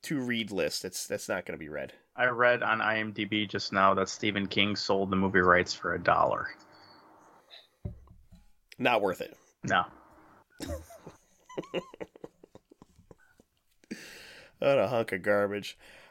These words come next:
Speaker 1: All right, so I know you, I know you said, Shane, that you only had two prepared. Do you have any, any others off the top of your head you wanted to mention?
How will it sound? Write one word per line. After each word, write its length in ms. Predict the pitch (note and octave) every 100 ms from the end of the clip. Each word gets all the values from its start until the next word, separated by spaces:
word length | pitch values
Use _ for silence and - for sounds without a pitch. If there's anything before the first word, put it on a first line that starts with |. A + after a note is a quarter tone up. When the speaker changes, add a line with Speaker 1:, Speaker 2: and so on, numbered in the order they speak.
| -
Speaker 1:
All 80 | D#3
right, 200 | C3+ -
so 100 | D#3+
I 60 |
know 160 | G3 A3+
you, 160 | G3+ E3
I 100 | C#3
know 180 | D#3+ E3
you 180 | D3+
said, 320 | D#3 - C#3+ C3
Shane, 320 | D3 C3 A#2+
that 120 | A#2+
you 180 | G#2+ C#3
only 160 | C3+
had 260 | B2 G#2+ -
two 320 | - F#3 E3+
prepared. 640 | - B2+ - D3 C3 A2+ G#2+
Do 60 |
you 60 | C3
have 100 | C#3
any, 320 | C#3 C#3+ -
any 320 | B2+ - C3
others 220 | C3 B2+ C3+
off 100 | A2+
the 80 |
top 300 | A2 C#3 C3
of 40 | A#2+
your 100 | A2+
head 240 | B2+ B2
you 80 | A#2+
wanted 180 | A#2 G#2+
to 80 | G#2
mention? 420 | A2 A#2+ C#3